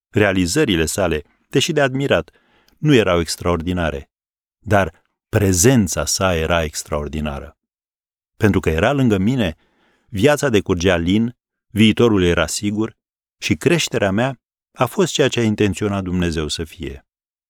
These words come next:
Tatăl meu m-a învățat să mă bărbieresc și să mă rog.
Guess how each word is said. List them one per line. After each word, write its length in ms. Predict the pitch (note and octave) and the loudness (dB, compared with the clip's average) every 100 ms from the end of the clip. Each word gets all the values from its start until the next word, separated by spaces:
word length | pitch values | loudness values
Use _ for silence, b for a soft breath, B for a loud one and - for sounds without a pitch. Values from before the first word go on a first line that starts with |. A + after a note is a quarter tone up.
| _ _ _ _ | _ _ _ _
Tatăl 300 | - C3+ B2 A2 | -2 0 2 4
meu 160 | A#2 | 4
m-a 160 | A2 G#2 | 4 4
învățat 320 | F#2+ F#2 G2+ | 2 2 0
să 100 | G2 | -2
mă 140 | F2 | -2
bărbieresc 760 | D#2+ F2+ D#2 D#2+ E2 G#2+ - _ | 0 0 -2 -4 -4 -6 -10 _
și 140 | - E2 | -10 -6
să 140 | - | -6
mă 140 | D2+ D#2+ | -6 -8
rog. 340 | G2 D2+ | -8 -10